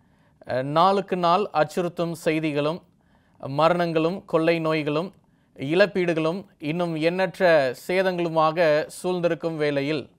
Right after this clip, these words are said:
நம்முடைய குடும்பங்களுக்குள்ளாக அப்படிப்பட்ட சம்பவம் நடக்கும்போதும்,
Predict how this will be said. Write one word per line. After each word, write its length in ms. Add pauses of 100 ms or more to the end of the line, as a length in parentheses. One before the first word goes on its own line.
(480)
நம்முடைய 560
குடும்பங்களுக்குள்ளாக 1120
அப்படிப்பட்ட 800
சம்பவம் 540
நடக்கும்போதும், 720